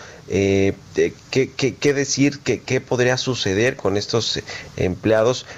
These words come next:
Eh, me imagino que muchos eh, empleadores, patrones querrán, eh, pues, no, no dar, eh, eh, digamos, no necesariamente, eh,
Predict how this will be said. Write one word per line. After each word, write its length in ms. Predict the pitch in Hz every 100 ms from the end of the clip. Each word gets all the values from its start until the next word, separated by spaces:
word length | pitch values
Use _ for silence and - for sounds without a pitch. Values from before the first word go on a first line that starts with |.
| -
Eh, 160 | 92 -
me 140 | 101
imagino 440 | 98 98 117 123
que 140 | - 98
muchos 640 | 101 123 120 107 95 - - - - -
eh, 480 | 90 87 87 87 - -
empleadores, 720 | 87 87 90 92 110 110 107
patrones 720 | - 113 104 104 104 107 - - - -
querrán, 600 | - 95 92 101 107 104 - -
eh, 320 | 92 87 82 - - - - -
pues, 240 | 92 90
no, 300 | 107 107 110 -
no 300 | 98 101 107
dar, 380 | 110 113 113 - - - -
eh, 400 | 95 92 90 -
eh, 160 | 73 82
digamos, 440 | 101 110 104 -
no 240 | 101 110
necesariamente, 800 | 123 117 117 110 113 110 113 113 - - -
eh, 180 | 90